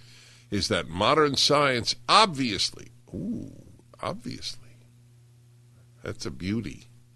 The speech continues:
obviously recognizes that there are many more than two biological sexes. This is not even gender construct by society. Biological sexes.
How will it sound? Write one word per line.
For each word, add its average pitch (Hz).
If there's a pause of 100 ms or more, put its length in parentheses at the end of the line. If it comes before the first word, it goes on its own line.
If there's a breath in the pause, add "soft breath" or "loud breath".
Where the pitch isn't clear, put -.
(920 soft breath)
obviously 92 (120)
recognizes 98
that 90
there 95
are 78
many 110
more 101
than 78
two 123
biological 95
sexes. -
This 120
is -
not 175 (140)
even 151 (200)
gender 151
construct -
by 117
society. - (1000 loud breath)
Biological 135
sexes. -